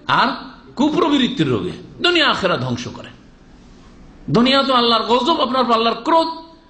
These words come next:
আর আখিরাতে তো আল্লাহ পাক রব্বুল আলামিন আযাব রয়েছে, যা শুরু হয়ে যাবে মওতের সাথে সাথে। <clears throat> এই ছিল সহিহ বুখারীর হাদিস।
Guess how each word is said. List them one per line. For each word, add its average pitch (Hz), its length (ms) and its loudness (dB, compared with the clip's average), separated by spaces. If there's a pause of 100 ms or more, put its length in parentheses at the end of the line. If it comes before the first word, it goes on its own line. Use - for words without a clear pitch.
(120)
আর 285 140 -2
আখিরাতে 254 500 0
তো 196 140 -2
আল্লাহ 165 280 0
পাক 165 160 -2
রব্বুল 147 320 0
আলামিন 131 260 -2
আযাব 135 320 0
রয়েছে, 208 500 0 (340)
যা 156 180 0
শুরু 165 320 0
হয়ে 151 120 2
যাবে 127 140 0
মওতের 110 380 0
সাথে - 300 -4
সাথে। - 300 -10 (2000)
<clears throat> 135 60 0
এই 131 100 0
ছিল 127 220 2
সহিহ 123 280 0
বুখারীর 92 360 -2
হাদিস। 85 480 -6